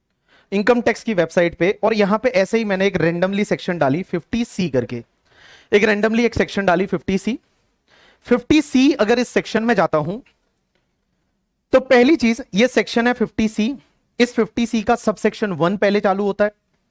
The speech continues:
और ये सबसेक्शन वन जो है ना, इसके नीचे एक प्रोवाइजो है जिसका चालू होता है provided that, वो भैया ने वहां से जोर से चिल्लाया था provided that करके, ठीक है।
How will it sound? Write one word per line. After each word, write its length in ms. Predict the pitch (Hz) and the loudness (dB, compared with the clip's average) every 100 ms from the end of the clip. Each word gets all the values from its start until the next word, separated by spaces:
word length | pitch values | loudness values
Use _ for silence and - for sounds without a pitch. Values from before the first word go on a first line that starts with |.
| _ _ _ _ | _ _ _ _
और 120 | 262 302 | 2 4
ये 120 | 330 | 4
सबसेक्शन 580 | - 254 - 285 311 294 | 2 0 0 0 0 2
वन 280 | 175 220 | 2 2
जो 120 | 262 269 | 4 4
है 80 | |
ना, 160 | 220 190 - _ _ _ _ - - | 4 0 -4 _ _ _ _ -12 -2
इसके 340 | 262 262 320 | 0 0 0
नीचे 480 | 339 226 214 240 269 - | 2 2 2 0 0 0
एक 140 | 254 _ | -2 _
प्रोवाइजो 560 | 247 220 214 214 196 190 | 0 2 4 4 2 0
है 200 | 139 117 _ _ _ _ _ _ _ _ _ | 0 -4 _ _ _ _ _ _ _ _ _
जिसका 460 | 143 208 240 - 294 | 0 0 0 2 2
चालू 300 | 247 208 214 | 4 2 2
होता 180 | 233 269 | 0 0
है 60 | - 233 | 0 2
provided 540 | 233 240 240 233 180 | 4 4 4 2 2
that, 180 | 156 143 | 0 0
वो 120 | 185 | 0
भैया 220 | 180 190 | 2 2
ने 80 | 208 | 2
वहां 180 | 214 214 | 0 0
से 100 | 185 | 0
जोर 220 | 233 233 | 0 0
से 100 | 226 | -2
चिल्लाया 320 | 196 185 165 | -2 2 2
था 120 | 165 151 | 0 -2
provided 520 | 190 190 185 165 139 | 0 2 2 2 0
that 200 | 143 - | -2 -2
करके, 240 | 143 139 | -2 -2
ठीक 180 | 143 | -2
है। 100 | 214 | 0